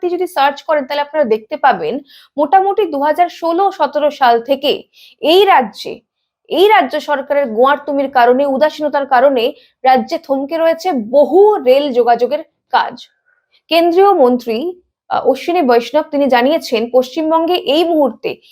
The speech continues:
একষট্টি প্রজেক্টের কাজ থমকে রয়েছে, রেলওয়ে সম্প্রসারণের কাজ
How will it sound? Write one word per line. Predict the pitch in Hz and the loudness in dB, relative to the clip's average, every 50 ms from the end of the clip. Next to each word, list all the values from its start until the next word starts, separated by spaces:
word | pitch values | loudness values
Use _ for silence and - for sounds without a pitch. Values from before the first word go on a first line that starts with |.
| _ _ _ - | _ _ _ -2
একষট্টি | 277 294 - - - - - 392 381 - - 392 | -2 -2 -2 -8 -10 -2 -2 -2 -2 0 0 0
প্রজেক্টের | 370 - - 269 247 294 294 294 - 330 302 302 | 0 2 2 2 4 2 0 0 -4 -6 -6 -4
কাজ | - - 269 277 320 349 339 - - _ _ _ _ _ | -2 0 2 2 2 2 0 -4 -12 _ _ _ _ _
থমকে | _ 277 277 277 277 254 | _ -2 -2 -2 -2 -2
রয়েছে, | 196 156 107 92 - - - - _ _ _ _ | -4 -4 -6 -8 -12 -16 -20 -20 _ _ _ _
রেলওয়ে | 214 233 254 262 254 254 277 262 | 2 2 4 4 4 2 0 0
সম্প্রসারণের | 277 269 233 220 233 240 - 247 233 240 240 240 | 0 -4 -6 -6 -6 -6 -6 -6 -4 -4 -6 -4
কাজ | 240 262 269 311 330 330 | -2 0 0 0 -2 -4